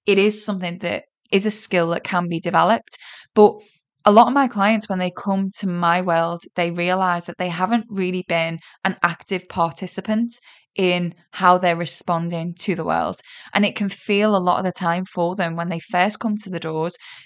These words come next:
they, it can feel a little bit like life and business is just happening to them. And they're a victim in their inner world of all of the things. And actually, the inner work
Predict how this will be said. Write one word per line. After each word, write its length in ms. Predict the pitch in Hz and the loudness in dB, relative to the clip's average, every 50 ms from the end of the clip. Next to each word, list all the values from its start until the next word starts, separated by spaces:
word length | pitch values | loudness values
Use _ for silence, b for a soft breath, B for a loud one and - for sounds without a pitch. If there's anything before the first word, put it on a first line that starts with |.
| B B | B B
they, 80 | 196 190 - | -2 -2 -2
it 120 | 208 175 - | -2 -4 -4
can 120 | - 190 | -4 -8
feel 320 | - - - 208 202 214 | -6 -2 0 0 2 2
a 80 | 202 190 | 0 0
little 160 | 190 - - | 0 -2 -2
bit 140 | 202 196 - | -2 -4 -2
like 220 | 180 185 175 - 185 | -2 -2 -2 -2 0
life 280 | 175 170 165 170 - - | 2 2 2 0 0 -4
and 100 | 175 170 | -4 -4
business 320 | 175 165 - 170 160 - | -4 -4 -4 -4 -6 -6
is 120 | 175 165 - | -6 -6 -6
just 260 | - 175 165 - - | -6 -6 -6 -6 -8
happening 480 | - 175 - - 180 165 160 160 156 156 - - - | -10 -10 -10 -10 -10 -8 -8 -10 -10 -12 -12 -10 -8
to 180 | 196 175 175 | -6 -4 -2
them. 300 | 196 208 226 247 262 254 - B B B B B B B B B B - | 0 2 2 0 0 -4 -12 B B B B B B B B B B 2
And 260 | 190 185 180 185 180 | 4 4 4 4 2
they're 180 | 180 175 175 170 | 2 2 2 2
a 40 | |
victim 600 | 170 180 175 170 - - - 185 175 175 175 - _ _ _ _ _ _ _ _ _ _ _ _ _ _ _ _ _ _ - | 2 2 0 -2 -2 -6 -4 -4 -4 -4 -6 -10 _ _ _ _ _ _ _ _ _ _ _ _ _ _ _ _ _ _ 2
in 200 | 190 185 185 180 | 2 4 4 4
their 160 | 180 170 160 - | 4 2 2 2
inner 160 | 180 185 185 | 0 0 2
world 320 | 180 170 160 156 160 - | 4 4 4 2 2 -2
of 140 | - - - _ _ | -6 -10 -12 _ _
all 220 | - 180 185 180 180 | 2 4 4 4 4
of 100 | 180 180 | 2 0
the 100 | 180 175 | -4 -6
things. 480 | - - 160 170 180 208 233 233 - - B B B B B | -4 -4 -4 -4 -4 -4 -4 -6 -6 -10 B B B B B
And 100 | 196 196 | 2 2
actually, 600 | 190 196 - - - 240 220 185 170 170 170 165 b b b b b b - | 2 2 0 -2 -2 0 0 0 -2 -2 -6 -8 b b b b b b -4
the 200 | 196 202 - - | 0 0 0 2
inner 160 | 208 196 226 220 | 2 2 4 4
work 480 | 202 185 180 175 175 170 - - - | 6 6 6 6 4 0 -4 -10 -16